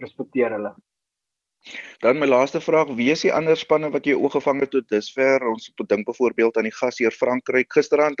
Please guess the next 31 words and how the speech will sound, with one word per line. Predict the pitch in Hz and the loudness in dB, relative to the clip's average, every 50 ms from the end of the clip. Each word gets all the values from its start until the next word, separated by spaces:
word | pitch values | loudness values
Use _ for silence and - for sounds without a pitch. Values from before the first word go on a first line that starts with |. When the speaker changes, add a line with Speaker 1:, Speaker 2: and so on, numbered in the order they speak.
| 139 | -2
Speaker 2:
moes | 131 120 - | -2 -2 0
hulle | 143 131 | 2 4
hard | 110 92 98 117 - - | 4 4 4 2 2 2
werk | 139 139 135 - | 2 2 4 2
om | 135 127 | -2 -2
vir | - 131 127 - | 0 0 0 2
Uruguay | - 135 143 143 - 110 117 113 117 | 2 0 0 0 2 2 2 2 2
sewenentwintig | - - 123 123 120 131 127 - 131 127 123 - 120 - | 0 -2 -2 -2 -2 -2 -4 -2 -2 -2 0 -2 -4 -4
twaalf | - 139 127 131 143 143 - | 0 2 2 2 2 0 -2
uit | 104 101 - | -4 -2 0
te | 113 | 0
oorlê | 110 110 101 95 95 104 147 - _ - - - - - - | 0 0 0 2 0 0 0 -2 _ -16 -20 -18 -18 -14 -6
en | - 117 | -2 -2
dan | 120 127 - | -2 -2 0
ook, | - 135 151 147 - | 2 2 2 4 4
ehm, | 147 139 131 127 - - | 2 2 2 0 -2 0
dalk | 117 110 127 - - | 2 2 2 0 -2
'n | 135 | 0
mening | 123 113 127 139 147 | 2 2 2 2 2
oor | 143 139 | 2 2
die | 143 - - | 2 2 4
All | 123 143 160 | 4 4 4
Blacks | 160 165 165 165 - - | 4 2 0 0 0 -4
span. | - - 123 104 95 78 - - - - - _ - | -2 2 2 2 2 -2 -8 -14 -20 -20 -20 _ -2
Dink | 104 107 110 - | 0 0 2 4
jy | 135 123 | 4 4
hulle | 104 107 123 | 4 4 2
is | - - | 2 0
onder | 143 147 143 143 143 | 0 0 0 0 0
druk? | 135 135 151 190 - - - _ _ _ _ _ _ _ _ _ _ _ _ _ _ _ _ _ _ _ _ _ _ _ _ _ _ _ _ _ _ _ _ _ _ _ _ _ _ _ _ _ _ _ _ _ _ _ _ _ _ _ _ _ _ _ _ _ _ _ _ _ _ _ _ _ _ | 2 0 0 0 0 -6 -18 _ _ _ _ _ _ _ _ _ _ _ _ _ _ _ _ _ _ _ _ _ _ _ _ _ _ _ _ _ _ _ _ _ _ _ _ _ _ _ _ _ _ _ _ _ _ _ _ _ _ _ _ _ _ _ _ _ _ _ _ _ _ _ _ _ _
Speaker 1:
Ja, | 165 143 160 180 | 2 4 4 6